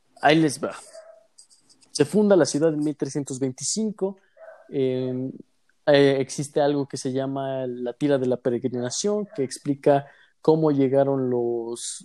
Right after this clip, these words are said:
los aztecas, porque vienen de Aztlán, que es el lugar de extrema blancura,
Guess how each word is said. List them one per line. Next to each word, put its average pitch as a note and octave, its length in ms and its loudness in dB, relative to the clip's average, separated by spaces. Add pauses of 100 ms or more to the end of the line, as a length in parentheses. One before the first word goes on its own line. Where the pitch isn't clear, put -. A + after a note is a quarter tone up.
los A2+ 1200 0 (220)
aztecas, D#3 800 0
porque C3 280 -4
vienen C3 300 0
de A#2 100 0
Aztlán, D3 600 0
que C3+ 80 -4
es B2+ 140 -4
el B2+ 80 -2
lugar B2 300 0
de B2+ 60 -2
extrema B2+ 460 -2
blancura, C#3+ 720 0